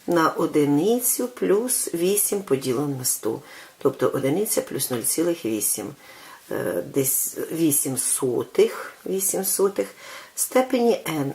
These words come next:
Н — це в нас три через три роки. Тобто це ми одержуємо тисячу, помножено одиниця плюс вісім сотих, це буде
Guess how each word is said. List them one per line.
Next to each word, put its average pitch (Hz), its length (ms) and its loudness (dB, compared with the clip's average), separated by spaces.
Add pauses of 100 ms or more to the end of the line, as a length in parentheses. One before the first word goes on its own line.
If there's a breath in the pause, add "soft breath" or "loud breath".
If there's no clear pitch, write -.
Н — 180 180 -2
це 151 140 -4
в 127 40 -4
нас 135 240 -2
три 127 380 0 (160)
через - 320 -4
три 110 220 -4
роки. 95 380 -8 (720 loud breath)
Тобто 262 600 4 (140)
це 262 220 0
ми 202 380 2
одержуємо 127 960 0 (100)
тисячу, - 920 0 (800 loud breath)
помножено 139 920 4
одиниця 156 560 2
плюс 139 360 0
вісім 131 320 -2
сотих, 117 440 -2
це - 140 -2
буде 120 280 0